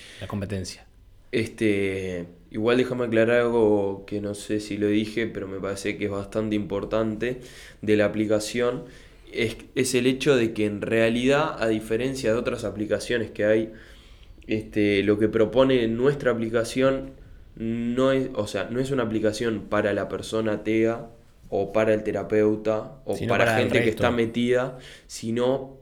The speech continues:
Speaker 2: para el público en general. Entonces, lo que nosotros estamos proponiendo es que el público en general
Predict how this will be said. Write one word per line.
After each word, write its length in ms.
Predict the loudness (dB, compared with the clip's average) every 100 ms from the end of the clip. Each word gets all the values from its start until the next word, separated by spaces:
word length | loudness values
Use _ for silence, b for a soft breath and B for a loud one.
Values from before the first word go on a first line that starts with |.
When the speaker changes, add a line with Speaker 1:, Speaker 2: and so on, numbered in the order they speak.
| -4
Speaker 2:
para 180 | -2 -2
el 80 |
público 360 | -2 0 2 0
en 80 | -2
general. 520 | -6 -2 0 0 -2
Entonces, 400 | -6 -8 0 2
lo 160 | 4 4
que 100 | 2
nosotros 440 | 0 0 0 2
estamos 320 | 2 2 0
proponiendo 720 | -2 -2 -2 0 0 2 2 2
es 80 |
que 100 | -2
el 100 | -6
público 460 | -4 2 4 4 0
en 80 | -4
general 540 | -6 0 2 2 0